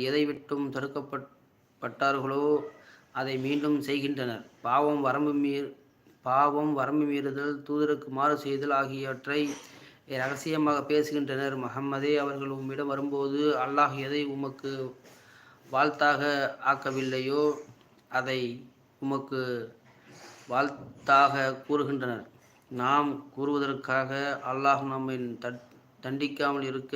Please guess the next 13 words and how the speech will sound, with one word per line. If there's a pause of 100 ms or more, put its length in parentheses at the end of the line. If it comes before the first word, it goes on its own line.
(140)
வேண்டுமே (320)
என்று (360)
தமக்குள்
கூறிக்கொள்கின்றனர். (840)
அவர்களுக்கு (580)
நரகமே (140)
போதுமானது, (300)
அதில்
அவர்கள்
கருகுவார்கள்,
அது (140)
கெட்ட
தங்குமிடம்.